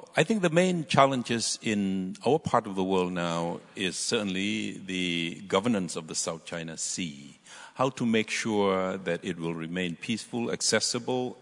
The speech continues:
and free, because all of us are dependent on, uh, that freedom of navigation there,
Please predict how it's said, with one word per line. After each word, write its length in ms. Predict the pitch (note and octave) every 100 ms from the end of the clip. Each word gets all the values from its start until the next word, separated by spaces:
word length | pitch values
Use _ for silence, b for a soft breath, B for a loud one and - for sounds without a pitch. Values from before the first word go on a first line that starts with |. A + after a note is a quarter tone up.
| -
and 280 | F#2 F2 D#2+
free, 680 | - - F#2 D2+ D#2+ C#3 - B B B B
because 220 | A2+ -
all 180 | F3 C#3
of 80 | E2+
us 160 | E2
are 180 | - F2
dependent 720 | F2 - G#2 F#2 F2 D#2 - -
on, 420 | - F#2+ F2 E2
uh, 420 | E2 - - - F2+
that 260 | E2+ E2 -
freedom 360 | G2 F2+ E2
of 100 | D#2
navigation 760 | E2+ D#2+ D#2+ - E2+ D#2+ F2 E2
there, 340 | E2 D#2+ D2